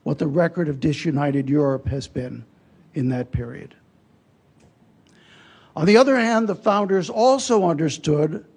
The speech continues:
that a free government s-, fit to span a continent could not be a centralized government.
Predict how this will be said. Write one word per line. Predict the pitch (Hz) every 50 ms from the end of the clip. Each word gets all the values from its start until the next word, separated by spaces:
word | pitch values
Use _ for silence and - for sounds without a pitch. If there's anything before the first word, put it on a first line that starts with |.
| _
that | - 147 170 180 175
a | 156
free | - - - - 208 233 254 269 240
government | 196 208 202 180 156 170 160 160 175 180 180 - - -
s-, | - - - - - _ _ _ _ _ _
fit | - - 254 269 262 - -
to | - 185
span | - - - - - 196 202 208 202 202
a | 180
continent | - - - 202 196 180 143 139 147 143 143 147 - - _ _ _ _ _ _
could | - - 208 208 190 160
not | 165 190 190 190 202 196 - -
be | 208 190 196 220 220
a | 190 185
centralized | - - 208 208 202 - 202 196 170 147 143 139 - - -
government. | 151 139 135 127 - - - - -